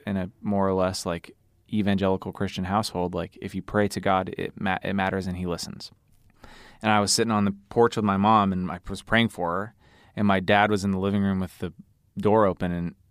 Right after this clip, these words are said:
when I finished praying for her, he says, he said, he said, "Tyson, I don't think that Jesus is in business of healing anymore." This is at the end, this is, like, kind of at the end when I had come home.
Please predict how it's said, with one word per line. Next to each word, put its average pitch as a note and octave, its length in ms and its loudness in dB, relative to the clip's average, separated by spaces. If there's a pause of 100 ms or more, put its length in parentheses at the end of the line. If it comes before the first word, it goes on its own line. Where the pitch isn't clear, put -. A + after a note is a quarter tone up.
(100)
when G#2 160 0
I F#2 60 -2
finished - 280 0
praying B2+ 180 6
for A2+ 180 6
her, G#2 60 6
he G2 80 4
says, F#2+ 360 -2 (680)
he - 80 -8
said, G2+ 200 2
he G#2 140 0
said, G2+ 220 2
"Tyson, A#2 280 4
I A2+ 60 6
don't A2+ 180 4
think G#2 180 0
that G#2 100 2
Jesus F#2+ 340 0
is G2 120 0
in F#2+ 120 2
business F2+ 360 0
of F2 120 -4
healing F#2 380 2
anymore." E2 500 -6 (720)
This G#2 100 -2
is A2 60 6
at A2 80 2
the F#2 120 4
end, G2 220 2
this G2 140 0
is, F#2 80 -4
like, F#2+ 100 -2
kind F#2+ 140 -2
of F2 80 -6
at F2 80 -8
the F#2+ 80 -2
end F#2+ 140 0
when F2+ 100 -2
I E2+ 80 -6
had E2+ 160 -8
come F2+ 180 -6
home. E2+ 200 -8